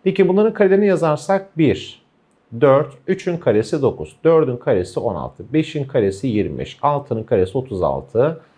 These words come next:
Devam ediyorum. Kırk dokuz, altmış dört, seksen bir, yüz. Devam ediyorum. Yüz yirmi bir,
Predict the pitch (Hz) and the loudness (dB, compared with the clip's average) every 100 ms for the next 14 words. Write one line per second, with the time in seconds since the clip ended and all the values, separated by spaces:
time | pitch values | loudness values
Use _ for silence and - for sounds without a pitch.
0 | _ _ 147 151 131 98 80 80 110 156 | _ _ 2 4 2 -2 -4 -2 0 -2
1 | 170 _ _ _ _ _ 135 139 - 156 | -6 _ _ _ _ _ 2 2 0 -2
2 | - 156 160 160 - _ _ _ _ - | 2 0 0 -4 -14 _ _ _ _ -4
3 | 135 143 143 139 143 - 143 147 156 156 | -2 -2 -6 -6 -6 0 2 2 0 -4
4 | - _ _ _ - - 139 135 - 139 | -20 _ _ _ -10 0 0 0 -4 -2
5 | 135 135 131 131 143 - - _ _ _ | 0 0 0 2 0 -4 -12 _ _ _
6 | - 113 131 127 139 135 - _ _ _ | -6 2 4 4 2 -6 -18 _ _ _
7 | - 107 127 147 147 113 104 92 95 117 | -2 2 4 2 0 -2 0 0 -2 -6
8 | 90 87 120 147 131 143 139 143 131 143 | -8 -2 0 0 -2 -2 -2 -2 -2 0
9 | 147 147 - | 0 -4 -12